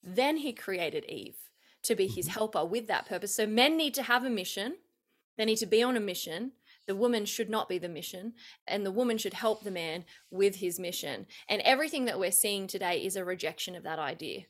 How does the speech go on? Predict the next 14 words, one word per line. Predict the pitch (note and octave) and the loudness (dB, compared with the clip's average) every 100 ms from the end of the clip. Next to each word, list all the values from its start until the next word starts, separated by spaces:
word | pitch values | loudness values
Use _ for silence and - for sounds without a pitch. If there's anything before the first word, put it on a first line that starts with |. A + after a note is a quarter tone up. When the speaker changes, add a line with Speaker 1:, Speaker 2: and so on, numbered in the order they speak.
| - - _ | -20 -20 _
Speaker 1:
Like | F3 E3 | -4 -2
you | F#3 | -4
said, | - D#3 G#2 F#3 - | -2 0 -2 -6 0
everything | G#3 G3 G3+ - E3+ B2+ | 0 2 -2 -2 -4 -2
Speaker 2:
Yes. | C#3+ | -2
Speaker 1:
that | C#3 | -2
we | F3+ F3 | -2 -2
see | G3 F#3 G3 | -2 -2 -2
is | F#3 | -2
a | F3 | -2
rejection | E3 E3 D3+ E3 - A3 C4 C4+ - | -4 -4 -8 -6 -6 -2 -2 -4 -6
of | F#3 - | -6 -4
Eden. | D#3+ D#3 F#2+ F#3+ - - - - | -6 -6 -8 -10 -16 -20 -14 -4
And | F#3 F3+ E3+ F3+ | -2 0 -2 -6